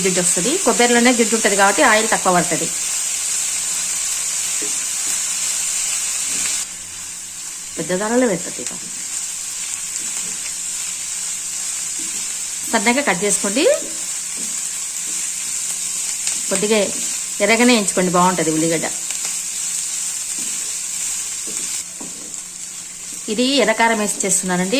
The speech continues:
పచ్చికారం వేస్తే కందిపప్పు కూడా ఒక చిన్న కం-, చిన్నది కందిపప్పు గ్లాస్తో ఒక్క విజిల్ ఉడికించుకొని కందిపప్పు కూడా వేసి చేస్తారండి, బాగుంటది.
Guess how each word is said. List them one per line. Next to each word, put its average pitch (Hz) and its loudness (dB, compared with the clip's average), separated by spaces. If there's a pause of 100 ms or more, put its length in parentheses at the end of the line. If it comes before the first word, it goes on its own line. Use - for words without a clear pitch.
పచ్చికారం 233 2
వేస్తే 254 2 (640)
కందిపప్పు 247 2
కూడా 277 6
ఒక - 2 (1040)
చిన్న 240 6
కం-, 208 2 (320)
చిన్నది 214 2 (100)
కందిపప్పు 202 0
గ్లాస్తో 185 6 (880)
ఒక్క - -4 (260)
విజిల్ 226 6 (720)
ఉడికించుకొని 233 2 (100)
కందిపప్పు 226 2
కూడా 247 6
వేసి 214 2
చేస్తారండి, 185 2
బాగుంటది. 185 2